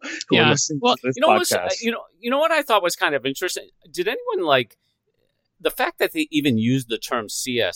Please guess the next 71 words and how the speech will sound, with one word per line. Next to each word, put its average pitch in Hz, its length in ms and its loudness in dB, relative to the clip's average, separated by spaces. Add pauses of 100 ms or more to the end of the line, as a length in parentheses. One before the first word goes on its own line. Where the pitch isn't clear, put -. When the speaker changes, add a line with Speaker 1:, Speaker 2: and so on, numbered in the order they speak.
Speaker 3:
R, - 20 4
Speaker 2:
Yeah, 139 300 2
that 151 100 -2
was 151 120 -6
the 151 80 -6
Speaker 3:
were 147 60 2
Speaker 2:
other 143 100 0
Speaker 3:
you 208 80 -2
kinda 208 340 0
like, 131 200 4
Speaker 2:
Well, 220 280 4 (100)
there 254 140 2 (140)
Speaker 3:
"That's 214 180 -2
kind 349 240 -2
of 381 100 -4
like 147 260 4
an 123 260 2
old 139 520 4
clunky 127 600 -6
Speaker 1:
Yeah. - 180 -6
Speaker 3:
term 123 240 0
in 123 120 0
our 123 160 0
space"? 127 480 -4
I 123 100 0
mean, 120 200 -2
I 120 60 2
was 117 140 -4
kinda 151 220 -4
like, 113 260 0 (220)
"Isn't 180 180 -10
there 208 140 0
a - 20 0
better 117 260 0
way 113 220 0
of 107 140 -2
describing 92 560 -6
Speaker 2:
What? 285 140 2
Speaker 3:
this - 100 -6
Speaker 2:
I 320 60 -2
Speaker 3:
than 95 100 -18
Speaker 2:
th-, - 80 -14
Speaker 3:
C 107 220 -4
S 104 200 -2
R?" - 60 0 (100)
Speaker 2:
I - 60 -2
think - 100 -6
the 98 40 -6
challenge 254 340 -2
Speaker 3:
Because - 180 -10
I 131 80 2
see 147 160 -4
that 135 100 2
as 110 120 -2
more 110 160 -4
transactional. 90 680 -6
Speaker 2:
The 262 80 -2
challenge 302 460 -4
is 247 160 -4
that 175 340 0 (720)
this 214 180 -2
is, 202 140 -2
you're, 202 180 0
you 202 300 -2
know, 190 80 2
they're 190 120 0
talking 196 340 -2
to 180 180 -2
an 170 80 -2
academic 151 640 -2
that 156 180 -2